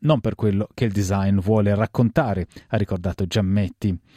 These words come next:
Venerdì il funerale alla Basilica di Santa Maria degli Angeli, sempre a Roma. Ritorniamo in Australia. Il commissario di polizia del New South Wales, eh, Mal Lanyon, ha dichiarato che l'estensione delle restrizioni alle proteste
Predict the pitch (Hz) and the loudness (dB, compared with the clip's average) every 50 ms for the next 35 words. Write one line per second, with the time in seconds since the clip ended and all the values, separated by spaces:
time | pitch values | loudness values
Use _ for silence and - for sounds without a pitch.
0 | - - - - - - - - - - - _ - 113 143 165 165 156 147 131 | -20 -20 -20 -20 -20 -20 -20 -20 -20 -20 -18 _ -2 2 4 4 4 4 2 2
1 | 120 113 117 131 127 127 127 123 117 101 - 123 120 113 117 117 110 110 107 101 | 0 0 0 2 2 4 4 4 2 2 4 4 4 4 4 2 2 2 0 0
2 | 95 110 101 95 104 104 104 - - 104 95 98 - - 202 170 117 - 110 98 | 0 0 -2 0 0 0 0 0 0 -2 -2 0 0 0 0 0 0 -2 -2 -2
3 | 95 90 92 95 98 - - 101 98 107 98 92 87 92 82 82 82 87 - 101 | -2 -2 -2 -2 -4 -4 -4 -2 0 0 0 0 -2 -4 -4 -4 -4 -4 -2 -2
4 | 90 90 - - 104 87 80 - 90 87 85 82 80 80 82 87 82 73 - _ | -2 -2 -4 -4 -6 -6 -6 -6 -6 -6 -6 -6 -6 -4 -4 -4 -6 -6 -10 _
5 | _ _ _ _ _ _ _ _ _ _ _ _ _ _ _ _ _ _ _ _ | _ _ _ _ _ _ _ _ _ _ _ _ _ _ _ _ _ _ _ _
6 | _ _ _ _ _ _ _ - - - - - - - - - - - - 160 | _ _ _ _ _ _ _ -20 -20 -20 -20 -20 -20 -20 -20 -20 -10 -2 0 2
7 | 180 - 196 196 208 202 196 202 196 190 185 - - - 202 202 196 165 139 127 | 2 4 4 4 4 4 4 4 4 4 4 2 2 2 2 4 4 4 2 2
8 | - 147 147 139 - 190 170 139 127 - 131 123 117 - - 127 113 113 104 127 | 2 2 2 4 4 2 2 2 2 2 2 2 2 2 2 2 4 4 4 4
9 | 147 - - 139 113 - 120 127 127 127 123 113 - - 123 113 113 113 110 107 | 4 4 2 0 0 2 2 4 4 4 4 2 2 2 4 4 6 4 4 4
10 | 110 113 117 117 113 113 113 113 113 107 110 110 117 117 117 110 107 117 120 120 | 4 4 4 4 4 4 4 4 4 4 4 4 4 4 4 4 4 4 6 6
11 | 117 117 117 120 120 120 117 113 107 120 - 131 135 127 131 127 - - 131 117 | 6 4 4 4 4 4 2 2 0 0 2 2 4 4 4 2 2 2 0 0
12 | - 135 127 120 117 127 117 - - 123 113 - - - 151 156 147 135 123 117 | 2 2 2 4 4 2 2 2 2 0 0 2 2 4 4 4 4 4 2 2
13 | 110 104 98 110 104 104 107 107 104 - - - 107 - - - - 135 131 123 | 2 2 0 2 2 2 2 2 0 -2 -2 -4 -4 -4 -2 2 2 4 4 4
14 | 117 110 107 104 104 101 101 98 98 98 95 - - 110 - - 139 120 104 - | 4 2 2 2 0 0 0 0 -2 -2 -2 -2 -2 -2 0 2 0 0 0 -4
15 | - - 143 131 | -4 0 0 0